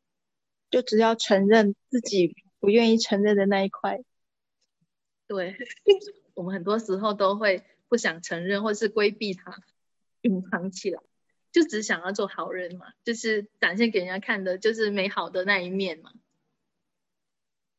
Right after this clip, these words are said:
Speaker 1: 可是那好假哦。<laughs> 当我真实的呈现的时候，别人都觉得很不舒服。
Speaker 2: 你就要去看啊，你要，你是以什么来创造你的人生？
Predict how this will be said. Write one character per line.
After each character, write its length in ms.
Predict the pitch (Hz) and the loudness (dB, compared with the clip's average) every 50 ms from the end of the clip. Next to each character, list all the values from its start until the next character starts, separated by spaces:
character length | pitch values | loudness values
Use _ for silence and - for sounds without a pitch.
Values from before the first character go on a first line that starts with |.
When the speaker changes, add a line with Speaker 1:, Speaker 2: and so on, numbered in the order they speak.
| _ _ _ | _ _ _
Speaker 1:
可 120 | - 214 | -2 2
是 140 | 214 233 247 | 4 4 4
那 140 | 247 247 240 | 4 4 4
好 160 | 226 190 180 | 4 2 2
假 240 | 190 - - 180 - | 2 0 0 0 0
哦。 240 | - - - - _ _ | -2 -6 -8 -10 _ _
<laughs> 1040 | - - - - 440 403 - - 339 381 359 _ - - - - _ - - - 311 _ _ _ _ _ _ _ _ - 719 719 605 480 _ _ _ _ _ _ | -6 -6 0 2 2 2 2 -2 -4 -4 -4 _ -4 -4 -4 -6 _ -4 -4 -4 -4 _ _ _ _ _ _ _ _ -2 0 0 0 -2 _ _ _ _ _ _
当 160 | _ 294 320 339 | _ -2 0 2
我 180 | 311 254 240 | 2 2 2
真 240 | 233 - 285 302 349 | 2 2 2 2 2
实 160 | 339 - 240 | -2 -4 -2
的 180 | 214 226 233 247 | 0 0 0 0
呈 280 | _ - - 202 214 | _ -2 -2 0 0
现 160 | 240 - 285 233 | 2 0 2 2
的 160 | 220 220 233 | 2 2 2
时 80 | 262 | 2
候， 100 | 226 220 214 _ _ _ _ _ _ | 0 0 -2 _ _ _ _ _ _
别 160 | - 226 226 | 0 2 2
人 120 | 220 240 | 2 2
都 140 | 240 277 285 285 | -2 -2 -2 0
觉 120 | - - | 0 2
得 120 | - 226 254 | 2 2 0
很 180 | - - 151 165 | -2 -4 -4 -2
不 140 | _ 240 247 | _ -2 -2
舒 300 | - - - 226 220 226 | -2 -2 -2 -2 -2 -2
服。 40 | _ _ _ _ _ _ _ _ _ _ _ _ _ _ _ _ | _ _ _ _ _ _ _ _ _ _ _ _ _ _ _ _
Speaker 2:
你 100 | 233 220 | 2 4
就 100 | 214 262 | 4 4
要 140 | 269 269 | 4 2
去 180 | 262 262 277 262 | 0 0 -2 -4
看 320 | 240 - 247 247 233 214 | -2 0 0 2 2 2
啊， 220 | 202 185 180 185 185 _ _ _ | 0 -2 -4 -8 -16 _ _ _
你 80 | 208 | 2
要， 260 | 214 233 254 262 247 - | 4 4 4 2 0 -2
你 200 | 220 226 208 202 | -2 0 0 0
是 460 | 196 - 285 269 262 247 240 247 - _ _ _ _ _ _ _ _ | 0 0 0 2 4 4 2 2 -2 _ _ _ _ _ _ _ _
以 200 | _ 247 233 254 269 | _ 2 2 2 2
什 300 | 269 - - 247 208 180 | 0 0 2 2 0 0
么 180 | 175 175 170 | -2 -8 -6
来 180 | 175 175 170 175 | -4 -4 -4 -4
创 260 | 190 - 247 233 220 | -4 -4 -2 -2 2
造 160 | 226 240 226 | 2 2 2
你 140 | 214 196 165 | 2 -2 -4
的 120 | - 175 170 | -4 -6 -6
人 220 | 170 165 160 175 | -6 -8 -12 -12
生？ 340 | 185 - - 180 - - | -12 -10 -10 -10 -10 -12